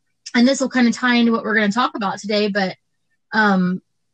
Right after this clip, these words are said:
you know, mentally keeping track of food my whole life, like, it's, it's kind of refreshing to be like, "I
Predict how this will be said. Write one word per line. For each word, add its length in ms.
you 120
know, 200
mentally 540
keeping 380
track 380
of 160
food 380
my 140
whole 240
life, 360
like, 220
it's, 280
it's 160
kind 240
of 100
refreshing 520
to 80
be 120
like, 220
"I 460